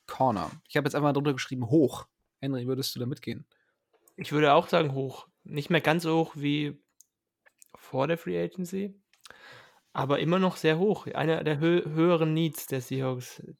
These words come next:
Speaker 2: Ähm, ich wünsch mir mindestens einen Free Agent Corner und, ja, hätte auch nichts dagegen, wenn's einen zweiten gibt. Leider ist jetzt Dunbar, äh, bei, ich weiß gar nicht wo, untergekommen, bei den Lions, glaub ich.
Speaker 1: Detroit.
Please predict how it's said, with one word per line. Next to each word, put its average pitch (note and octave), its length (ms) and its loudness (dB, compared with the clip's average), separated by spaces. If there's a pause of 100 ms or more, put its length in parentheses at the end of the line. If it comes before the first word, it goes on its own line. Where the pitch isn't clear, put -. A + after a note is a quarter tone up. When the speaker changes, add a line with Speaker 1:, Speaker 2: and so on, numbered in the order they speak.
Speaker 2:
Ähm, C3+ 680 -12
ich - 380 -14
wünsch D#3+ 220 -2
mir D3+ 120 0
mindestens F3 540 0
einen D3+ 280 -2
Free D3 220 -2
Agent D3 320 -4
Corner D3+ 440 -2
und, C#3 280 -6 (1120)
ja, C#3 240 -8 (120)
hätte C#3+ 240 2
auch C#3+ 80 6
nichts D3+ 180 0
dagegen, D3 340 2
wenn's C#3+ 220 0
einen C#3 140 -2
zweiten C#3 300 2
gibt. C3 200 -2
Leider D3 380 2
ist D3 100 0
jetzt - 220 -4
Dunbar, D3 520 4 (380)
äh, C#3 220 -2
bei, C3+ 640 2 (300)
ich - 100 -20
weiß C#3 160 0
gar C#3 140 0
nicht C3 220 -4
wo, D3+ 220 0
untergekommen, D#3+ 720 0
bei D3 100 -4
den C3+ 160 -4
Lions, D3+ 300 0
glaub - 140 -8
ich. - 0 -
Speaker 1:
Detroit. A#2+ 460 0